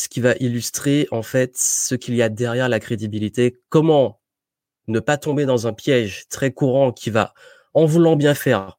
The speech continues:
ruiner votre crédibilité, et qu'est-ce qu'il faut mieux faire de ce genre de situation.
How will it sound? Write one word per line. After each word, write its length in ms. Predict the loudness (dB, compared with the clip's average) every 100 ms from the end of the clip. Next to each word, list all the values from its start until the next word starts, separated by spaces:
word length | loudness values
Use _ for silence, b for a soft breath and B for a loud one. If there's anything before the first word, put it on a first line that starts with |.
| -10
ruiner 400 | -4 0 2 2
votre 180 | 0 -6
crédibilité, 600 | -8 -6 -4 -4 -6 -12 _ _ _ _ _ _ 0
et 360 | 2 2 -2 _
qu'est-ce 240 | 0 0 0
qu'il 180 | -8 -10
faut 160 | -4
mieux 180 | -4 -4
faire 420 | -6 -4 -4 -4 -8
de 100 | -8
ce 120 | -4
genre 100 | -6
de 60 |
situation. 440 | -6 -6 -8 -8